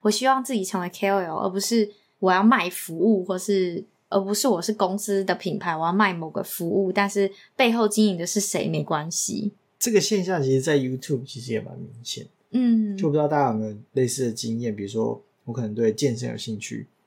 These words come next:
Speaker 2: 那我就去爬一些健身的一些影片，那你会发现十之八九的健身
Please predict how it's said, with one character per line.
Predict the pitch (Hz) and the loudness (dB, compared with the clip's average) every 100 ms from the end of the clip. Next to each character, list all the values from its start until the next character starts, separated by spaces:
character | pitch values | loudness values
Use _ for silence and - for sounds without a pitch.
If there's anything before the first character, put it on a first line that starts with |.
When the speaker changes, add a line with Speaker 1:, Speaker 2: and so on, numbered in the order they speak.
| _ | _
Speaker 2:
那 | 120 | -4
我 | 107 | -4
就 | 104 113 | 0 0
去 | 110 | 0
爬 | - 104 | -4 -6
一 | 107 | -6
些 | 104 | -6
健 | 98 117 104 | -2 -2 -2
身 | 113 104 | -2 -4
的 | 98 | -4
一 | |
些 | 98 107 | -6 -6
影 | 107 - | -6 -10
片， | - 117 - _ _ _ _ _ - | -10 -8 -8 _ _ _ _ _ -2
那 | |
你 | 147 | 2
会 | 147 | 2
发 | 156 151 | 2 0
现 | 156 | 2
十 | - 127 | 2 2
之 | 127 143 | 0 2
八 | 143 143 | 2 2
九 | 135 104 | 2 -2
的 | 98 | -4
健 | 104 135 117 | -2 -2 0
身 | 113 117 113 113 | -2 -2 -2 -4